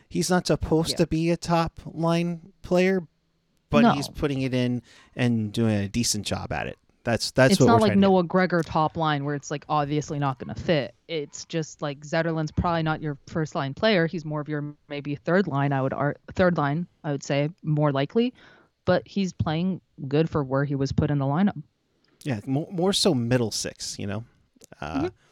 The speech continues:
Speaker 2: Mm-hmm.
Speaker 1: Eklund continues on with, "We didn't compete Wednesday. We talked to each other. The level has to be higher, and I think we did better today." I hope you're talking to each other.
Speaker 2: <laughs> Yeah, I would hope you are.
Speaker 1: No,
Speaker 2: 'Cause
Speaker 1: I'm, I'm,
Speaker 2: Jesus.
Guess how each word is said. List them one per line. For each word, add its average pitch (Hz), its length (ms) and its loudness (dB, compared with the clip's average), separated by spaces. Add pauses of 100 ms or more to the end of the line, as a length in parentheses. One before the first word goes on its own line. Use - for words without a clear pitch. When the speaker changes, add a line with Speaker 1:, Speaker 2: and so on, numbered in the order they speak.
(760)
Speaker 2:
Mm-hmm. 127 80 -10 (140)
Speaker 1:
Eklund 165 320 4
continues 139 400 0
on 131 180 -2
with, 113 240 -4
"We 127 80 -4
didn't 147 240 -4
compete - 420 -8
Wednesday. 127 360 -4
We 113 100 -4
talked 117 300 -6
to - 100 -10
each 101 220 -8
other. 127 340 0 (520)
The 113 100 -8
level 113 260 -6
has 110 280 -8
to 117 80 -8
be 113 100 -6
higher, 117 380 -2
and 110 100 -6
I 101 60 -8
think 107 200 -8
we 110 80 -8
did 104 160 -8
better 104 220 -6
today." - 360 -10
I 117 60 -6
hope 165 240 -2
you're 196 80 0
talking - 300 -10
to - 100 -18
each - 200 -16
other. - 260 -14 (800)
Speaker 2:
<laughs> - 380 0 (2250)
Yeah, 202 280 0
I 214 40 0
would 220 160 -2
hope - 260 -4
you 165 180 -8
are. 156 260 0 (460)
Speaker 1:
No, 131 240 2
Speaker 2:
'Cause 123 320 2
Speaker 1:
I'm, 139 140 4
I'm, - 40 4
Speaker 2:
Jesus. 170 380 -6